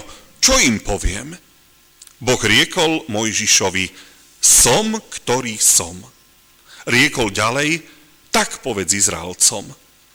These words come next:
Poslal ma k vám som.“ Boh ešte riekol Mojžišovi: „Takto povedz Izraelcom: Hospodin, Boh vašich otcov, Boh Abrahámov, Boh Izákov, Boh Jákobov,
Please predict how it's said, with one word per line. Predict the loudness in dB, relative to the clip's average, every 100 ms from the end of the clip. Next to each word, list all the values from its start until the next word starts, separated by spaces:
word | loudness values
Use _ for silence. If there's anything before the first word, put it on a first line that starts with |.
| _ _ _
Poslal | 0 2 4 4 2 0
ma | -2 -8
k | -6
vám | -2 -2 -2 -10 -18 _ _ -2
som.“ | 2 2 0 -6 -14 -20 _ _ _ _ _ -20 -18 -18 -10
Boh | -2 0
ešte | 2 0 2
riekol | 0 -2 -4 -2
Mojžišovi: | 0 0 0 2 2 2 0 -2 -16 -12
„Takto | -2 0 0 -4
povedz | -4 -2 -2 -2 -2
Izraelcom: | -2 -2 -2 -2 0 0 -2 -8 -14 -20 -8
Hospodin, | 0 2 2 0 -4 -2 -2 -2
Boh | 0 0 0
vašich | -2 0 -2 -4
otcov, | -2 0 0 -4 -8 -12 -18 -12 -4
Boh | -4 -2
Abrahámov, | -2 2 2 4 2 0 0 -4 -2
Boh | -6 -6
Izákov, | -4 0 0 0 -4 -6 -6
Boh | -6
Jákobov, | -4 -4 -4 -6 -8 -4 -2 -4 -6